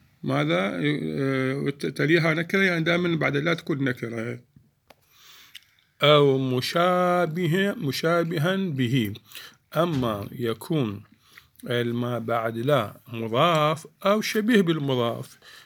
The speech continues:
نحو: "لا عشرين درهم في الكيس". هنا أنا مو مضاف، مضاف إليه، <laughs> أكو شباهة بالإضافة، وإلا درهما هو لا تمييز، ولكن لأنه من حالة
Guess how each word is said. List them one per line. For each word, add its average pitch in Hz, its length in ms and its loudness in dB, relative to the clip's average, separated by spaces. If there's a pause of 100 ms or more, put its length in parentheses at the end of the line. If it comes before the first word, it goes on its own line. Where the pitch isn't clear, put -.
(160)
نحو: 160 520 4
"لا 139 420 2
عشرين 165 540 -2 (400)
درهم 123 760 0
في 160 140 -6
الكيس". 107 680 -4 (680)
هنا 127 260 -2
أنا 175 100 2
مو 196 120 0
مضاف، 196 360 4
مضاف 131 300 0
إليه، 120 260 -2 (520)
<laughs> - 440 -12
أكو 196 160 -2
شباهة 170 500 6
بالإضافة، 113 800 -2 (560)
وإلا 131 400 2
درهما 131 460 2
هو 151 200 2
لا 147 180 2
تمييز، 143 640 0 (520)
ولكن 175 640 2
لأنه 196 380 0
من 175 180 0
حالة 156 360 -4